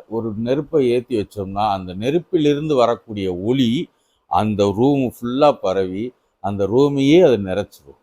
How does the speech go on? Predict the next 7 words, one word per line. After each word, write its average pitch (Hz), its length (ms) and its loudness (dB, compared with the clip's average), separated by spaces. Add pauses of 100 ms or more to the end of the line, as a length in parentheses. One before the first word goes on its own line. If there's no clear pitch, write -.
(200)
அதே 110 380 0
போல 120 560 -2 (200)
நமக்குள்ளேயும் 127 920 0 (320)
அகத்தில் 143 800 0 (200)
பல 143 300 6
இருட்டுகள் 135 800 2
இருக்கிறது. 90 760 -6